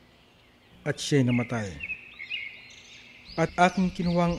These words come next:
aking babae at aking pinagputol-putol at pinadala ko sa buong lupain ng mana ng Israel, sapagkat sila'y nagkasala ng kalibugan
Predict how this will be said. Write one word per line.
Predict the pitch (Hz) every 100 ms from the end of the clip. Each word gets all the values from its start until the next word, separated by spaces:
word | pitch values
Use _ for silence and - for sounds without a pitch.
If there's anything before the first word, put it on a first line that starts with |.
| 147
aking | - 160
babae | 147 143 147 131 135 -
at | 143
aking | 156 143 151
pinagputol-putol | - 143 139 139 147 139 - 127 120 113 - - - - - - - - - - - - - -
at | - 175 - -
pinadala | 160 147 147
ko | 151
sa | 151 160
buong | 147 147 139
lupain | 143 147
ng | 143 139
mana | 135 156 151
ng | 143
Israel, | 131 120 143 123 113 104 - - - - - - - - - - - - - - -
sapagkat | - 151 156 160 165
sila'y | 160 160
nagkasala | 151 - 151 139 147 143 135
ng | 135 131 -
kalibugan | 139 123 135 147 127 113 110